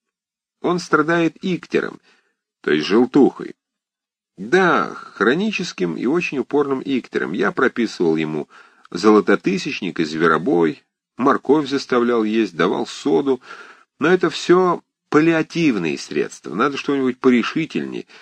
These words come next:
Ты хоть и смеёшься над медициной, а я уверен, можешь подать мне дельный совет. Но об этом речь впереди. А теперь пойдём чай пить».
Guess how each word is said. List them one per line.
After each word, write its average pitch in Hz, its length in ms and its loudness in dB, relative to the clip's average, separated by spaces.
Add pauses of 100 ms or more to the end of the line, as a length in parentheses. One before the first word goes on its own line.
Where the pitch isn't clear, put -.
(180)
Ты 151 100 4
хоть 170 160 -2
и 156 40 0
смеёшься 170 640 0
над 76 140 -2
медициной, 76 640 -6
а 104 160 0
я 185 140 2
уверен, 190 380 4
можешь 175 400 -2
подать 127 360 0
мне 147 160 -6
дельный 131 340 0
совет. 69 440 -4 (440)
Но 185 200 0
об 131 140 0
этом 147 220 2
речь 120 220 0
впереди. 76 500 -4 (840)
А 113 140 2
теперь 202 260 -2
пойдём 175 340 2
чай 165 280 0
пить». - 320 -16